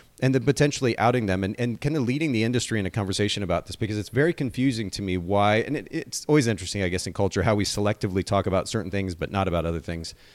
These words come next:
Um, this one just continues to confuse me. And even as we're talking about it, it, it, it pisses me off. Like, wh-, why are we, why are we allowed to do this? And people are just kind of check, you know, writing it, writing off as being okay or even good, highlighting it at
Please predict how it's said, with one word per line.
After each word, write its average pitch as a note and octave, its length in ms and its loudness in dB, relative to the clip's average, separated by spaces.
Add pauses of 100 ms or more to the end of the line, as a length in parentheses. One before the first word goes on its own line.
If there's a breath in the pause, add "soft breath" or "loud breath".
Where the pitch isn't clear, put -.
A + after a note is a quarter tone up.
(420 soft breath)
Um, E2+ 340 -6
this E3+ 160 0
one G3+ 120 0
just C3+ 280 -2
continues C#3+ 480 0
to A#2+ 100 -2
confuse A2+ 440 -2
me. F2 320 -2
And A2+ 240 -2
even D#3 200 4
as A#2+ 140 6
we're A2 80 2
talking A#2 380 4
about F2+ 200 4
it, F#2+ 100 0
it, - 280 -8
it, F#2 140 -6 (180)
it - 140 -2 (280)
pisses F3 280 2
me F#3 120 4
off. G#3 320 4
Like, A#2+ 160 2
wh-, C#3+ 160 -6
why D3+ 420 6
are E3+ 100 4
we, D#3 220 6
why A#2+ 240 4
are F3+ 80 4
we F#3 100 4
allowed D3 280 4
to B2+ 60 0
do B2+ 240 -2
this? F2 380 -2 (320 loud breath)
And A#2+ 120 -2
people E3+ 240 4
are D#3 40 4
just D3+ 160 0
kind D#3+ 160 2
of - 180 -6
check, C#3+ 260 2
you C#3 120 -4
know, A#2 100 -4 (140)
writing C#3+ 320 4
it, D3 100 -2
writing C3 280 2
off C#3 200 0
as G2+ 100 0
being A#2 280 -2
okay D3 340 2
or A2 80 6
even A#2+ 300 4
good, C#3 400 2 (540 soft breath)
highlighting C3+ 420 6
it A#2+ 80 4
at A#2 100 4